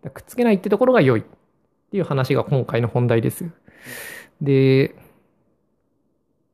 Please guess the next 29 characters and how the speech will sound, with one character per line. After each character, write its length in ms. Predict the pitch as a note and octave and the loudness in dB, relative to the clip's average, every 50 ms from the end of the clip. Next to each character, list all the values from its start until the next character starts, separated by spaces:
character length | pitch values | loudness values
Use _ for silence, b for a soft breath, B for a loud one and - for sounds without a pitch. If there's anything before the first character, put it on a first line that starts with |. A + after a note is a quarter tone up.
| _ _ _ _ _ _ _ _ _ _ _ _ _ _ _ _ _ b b b b b b b b b b b b _ _ | _ _ _ _ _ _ _ _ _ _ _ _ _ _ _ _ _ b b b b b b b b b b b b _ _
こ 80 | - | -8
れ 80 | - G4 | -6 -6
っ 40 | - | -6
て、 600 | - _ - - D4+ D4+ D4+ D#4 - - F#3 C#3+ B B B B - _ - - _ _ _ _ _ _ _ _ _ _ _ _ _ _ _ _ _ _ _ _ _ _ _ _ _ _ _ _ _ _ _ _ _ _ _ _ _ _ _ _ _ _ _ _ _ _ _ _ _ | -8 _ -2 0 2 2 2 2 0 -2 -4 -10 B B B B -20 _ -20 -20 _ _ _ _ _ _ _ _ _ _ _ _ _ _ _ _ _ _ _ _ _ _ _ _ _ _ _ _ _ _ _ _ _ _ _ _ _ _ _ _ _ _ _ _ _ _ _ _ _
ま 120 | C4 G#3 | -10 -8
あ、 60 | D3+ | -4
Jupyter 440 | C3+ D3 D3 - - - B3+ C4 B3+ | -2 -2 -2 -2 -4 -4 -2 -2 0
ノ 120 | C4 C4 | 0 -2
ー 20 | C4+ | -2
ト 100 | C#4 C4 | -2 -4
ブ 100 | A3+ A#3+ | -6 -6
ッ 40 | - _ _ _ | -8 _ _ _
ク 100 | - - | -8 -6
と 100 | C#3 C3 | -6 -4
か 120 | C3 B2+ | -4 -6
コ 120 | - - C#3 | -4 0 0
ラ 120 | C3+ C3+ | 2 2
ボ 340 | C3+ C#3 C3 B2+ C#3+ - - - - - _ _ _ _ _ _ _ _ _ _ _ _ _ _ _ _ _ _ | 2 4 2 2 2 0 -4 -12 -20 -20 _ _ _ _ _ _ _ _ _ _ _ _ _ _ _ _ _ _
が 100 | - D3 | -10 -10
す 100 | - - | -4 -2
ご 140 | E3 D3 D3 | 2 2 2
い 60 | C#3 | 2
い 200 | A#2+ B2+ C#3 C#3+ | 2 0 0 0
い 40 | C#3 | 0
ん 120 | C3 B2 A#2+ | 0 0 -2
で 80 | B2 | -4
す 120 | B2 - - | -4 -4 -6
け 100 | C#3 B2 | -4 -2
ど 540 | C3 B2 B2 A#2+ A#2 A#2+ C3 C#3 - - | -2 -2 0 -2 -2 -4 -4 -6 -10 -12